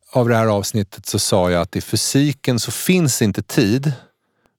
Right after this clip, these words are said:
Men tid är ju bevisligen någonting som betyder väldigt mycket för oss människor. Vi lever våra liv efter den. Vi styr våra kalendrar efter den. Vi planerar efter den. Vi siar om framtiden efter den. Och det har att göra med att tid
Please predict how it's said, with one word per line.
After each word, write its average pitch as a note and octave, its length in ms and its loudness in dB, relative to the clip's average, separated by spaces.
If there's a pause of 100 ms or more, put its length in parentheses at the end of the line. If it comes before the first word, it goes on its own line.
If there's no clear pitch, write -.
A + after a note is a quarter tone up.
(100)
Men G#2 100 -4
tid C3 260 2
är B2 40 0
ju B2 60 2
bevisligen B2 580 0
någonting G2 320 -2
som F2+ 160 -6
betyder A2 680 0
väldigt F2 640 -2
mycket E2 340 -4
för E2 100 -4
oss D2+ 220 -2
människor. F2+ 500 -2
Vi D#2+ 100 -4
lever C#2+ 360 -4
våra C2 260 -4
liv F#2+ 420 0
efter F2+ 380 -4
den. F2 300 -2 (420)
Vi - 80 -4
styr - 300 -2
våra G#1+ 140 -4
kalendrar F#2 640 -2
efter F#2 340 -4
den. F#2+ 160 -2
Vi D2+ 100 -4
planerar F#2+ 680 -2
efter F#2+ 400 -4
den. G2 220 -2
Vi C2+ 200 -4
siar C#2 460 -4
om C2+ 120 -10
framtiden E2+ 720 -2
efter - 340 -6
den. - 240 -6 (1700)
Och - 60 -8
det B2 80 4
har C3+ 160 2
att C#3+ 60 2
göra A2+ 200 2
med F2+ 120 0
att - 180 -8
tid C3 760 0